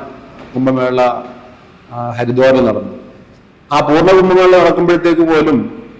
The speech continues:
അവിടെ യാതൊരുവിധ പ്രശ്നങ്ങളുമില്ലാതെ, കുറച്ച് നിയന്ത്രണങ്ങൾ ഉണ്ടായിരുന്നു എന്ന് വെച്ചാൽ യാതൊരുവിധ പ്രശ്നങ്ങളുമില്ലാതെ ലക്ഷക്കണക്കിന് ആളുകൾ അവിടെ വന്നു. അവിടെ ഒരു സന്യാസിവരൻ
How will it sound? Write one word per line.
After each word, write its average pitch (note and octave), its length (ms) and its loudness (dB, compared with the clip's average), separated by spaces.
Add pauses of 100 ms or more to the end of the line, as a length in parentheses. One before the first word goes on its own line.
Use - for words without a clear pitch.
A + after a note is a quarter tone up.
അവിടെ C#3+ 640 0 (320)
യാതൊരുവിധ D#3+ 600 0 (440)
പ്രശ്നങ്ങളുമില്ലാതെ, C#3 1120 -2
കുറച്ച് C3 200 -6
നിയന്ത്രണങ്ങൾ F3 520 0
ഉണ്ടായിരുന്നു F#3 420 2
എന്ന് F3 220 -2
വെച്ചാൽ E3 480 0 (640)
യാതൊരുവിധ F3 560 2
പ്രശ്നങ്ങളുമില്ലാതെ E3 600 0
ലക്ഷക്കണക്കിന് D#3+ 680 -2
ആളുകൾ C#3+ 440 0 (640)
അവിടെ C3+ 140 -4
വന്നു. A#2 300 -4
അവിടെ A#2+ 160 -6
ഒരു C3+ 80 -8
സന്യാസിവരൻ D3 680 -2